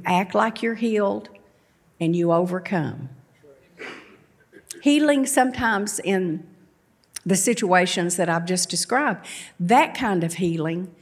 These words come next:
may not happen instantaneous. Even physical healing, it, it says, "Lay hands on the sick," and what'll happen? They will recover. So it's a process. So the healing process emotionally,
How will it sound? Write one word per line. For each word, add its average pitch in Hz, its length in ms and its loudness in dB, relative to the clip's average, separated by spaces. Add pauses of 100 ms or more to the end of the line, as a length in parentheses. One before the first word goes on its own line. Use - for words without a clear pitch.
(440)
may 214 260 4
not 208 280 2
happen 240 540 2
instantaneous. 190 1000 0
Even 262 320 2
physical 233 540 -2
healing, 156 400 0
it, - 220 -4 (240)
it 185 160 2
says, 180 480 2
"Lay 175 200 2
hands 180 340 0
on 175 160 2
the 170 80 -2
sick," 214 300 0
and 170 100 -4
what'll 165 220 -4
happen? 208 420 -6 (260)
They 180 540 4
will 165 400 0 (140)
recover. 170 600 0
So 170 320 2 (240)
it's 180 220 2
a 170 60 -2
process. 175 640 0
So 190 320 2 (260)
the 202 80 4
healing 277 480 2
process 202 680 2
emotionally, 175 920 -2